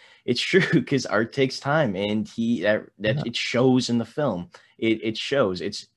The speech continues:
Speaker 1: a visually stunning masterpiece. It, it's, it's incredible. And again, as you were saying before, I just wanted to mention,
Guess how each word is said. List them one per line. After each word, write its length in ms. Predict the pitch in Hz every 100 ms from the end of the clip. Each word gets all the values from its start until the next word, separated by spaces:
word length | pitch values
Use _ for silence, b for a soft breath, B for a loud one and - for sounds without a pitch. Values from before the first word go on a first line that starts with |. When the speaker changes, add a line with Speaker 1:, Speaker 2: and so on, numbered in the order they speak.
| -
Speaker 1:
a 260 | 104 98 90 - 117
visually 580 | 113 127 135 135 123
stunning 560 | 117 - 123 123 110 104 b b b b 113
masterpiece. 800 | 110 135 - 120 107 87 - -
It, 200 | 113 - 110
it's, 240 | 104 - -
it's 420 | - 104 113 113
incredible. 560 | 110 - 123 117 90 90
And 220 | 101 104 B B B B
again, 300 | 139 156 139
as 180 | 127
you 60 | 127
were 60 | 123
saying 280 | 131 123
before, 300 | 107 - 123
I 60 | 110
just 160 | 107 131
wanted 200 | 120 107
to 60 |
mention, 600 | 98 107 120 110 104 -